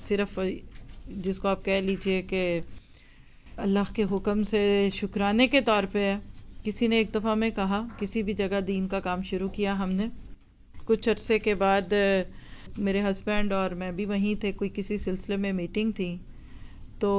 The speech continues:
कुछ brothers थे जिनके घर के लोग हमारे पास आते थे, तो घरों में बात जाती है,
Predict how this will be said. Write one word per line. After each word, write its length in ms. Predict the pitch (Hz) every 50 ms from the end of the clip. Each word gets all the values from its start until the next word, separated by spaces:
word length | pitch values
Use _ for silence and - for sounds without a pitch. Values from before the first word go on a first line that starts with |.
| 196 196 196 - - -
कुछ 180 | 214 208 208
brothers 500 | 202 185 190 190 185 220 233 226 - -
थे 120 | - 214 208 196
जिनके 360 | 208 202 185 190 - 208 202
घर 260 | 180 202 196 185 185
के 200 | 185 190 208 202 202
लोग 480 | 202 190 190 185 185 185 - - -
हमारे 260 | 202 190 185 185 185 185
पास 240 | 185 - 196 196 -
आते 260 | 190 190 190 - 233
थे, 140 | 233 240 254
तो 120 | 240 269 247
घरों 220 | 214 233 233 254
में 140 | 254 277 269
बात 160 | 247 269 269 233
जाती 400 | 208 214 190 180 - - 226 220
है, 200 | 190 160 156 165